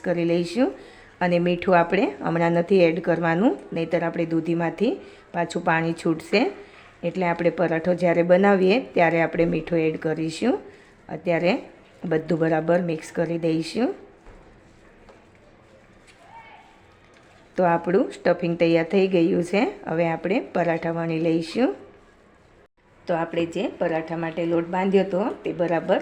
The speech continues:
સોફ્ટ થઈ ગયો છે. આપણે હાથની મદદથી થોડો મસળી લઈશું. હવે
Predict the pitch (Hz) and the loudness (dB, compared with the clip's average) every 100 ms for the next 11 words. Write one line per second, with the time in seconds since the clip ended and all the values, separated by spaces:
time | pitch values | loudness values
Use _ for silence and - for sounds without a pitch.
0 | - - 170 170 - 165 165 160 160 160 | -4 -8 -6 -6 -8 -6 -4 -2 0 -2
1 | 190 226 403 - - - - - 170 170 | -2 -2 -4 -12 -20 -20 -18 -12 -8 -6
2 | 165 160 170 170 165 170 - 240 - - | -6 -8 -8 -6 -2 -4 -2 -4 -4 -10
3 | - - 180 180 262 - 175 175 175 175 | -20 -12 -6 -6 -6 -8 -10 -6 -8 -6
4 | 170 170 - 233 508 - - - - - | -6 -6 -4 -6 -6 -12 -20 -20 -20 -20
5 | - - - - - - - - - - | -20 -20 -20 -20 -20 -20 -20 -20 -20 -20
6 | - - - - - 185 - - - - | -20 -20 -20 -20 -20 -20 -20 -20 -20 -20
7 | - - - - - - - - - - | -20 -20 -20 -20 -20 -20 -20 -20 -20 -20
8 | - - - - - - - - - - | -20 -20 -20 -20 -20 -20 -20 -20 -20 -20
9 | - - 160 | -20 -12 -6